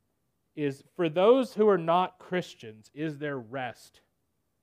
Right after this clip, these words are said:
True rest. Think about that.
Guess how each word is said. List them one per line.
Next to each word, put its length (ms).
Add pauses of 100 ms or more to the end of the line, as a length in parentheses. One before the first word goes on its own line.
(340)
True 240
rest. 520 (800)
Think 160
about 220
that. 180